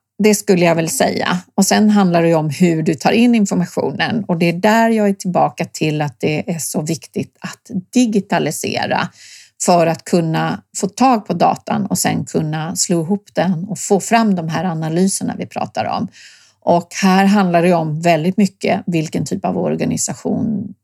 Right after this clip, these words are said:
du är. Men då att lagkrav styr ju att vissa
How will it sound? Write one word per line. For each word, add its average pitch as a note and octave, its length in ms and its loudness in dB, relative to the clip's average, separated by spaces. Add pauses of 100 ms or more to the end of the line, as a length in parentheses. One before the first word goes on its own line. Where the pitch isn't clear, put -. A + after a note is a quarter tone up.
du G3 380 -6
är. A3+ 480 0 (300)
Men F3+ 420 2
då D#3 280 2 (200)
att D#3+ 220 -2 (140)
lagkrav G3 1040 2
styr G3+ 420 2
ju D#3+ 400 -4
att F3 220 -8 (140)
vissa F#3 560 0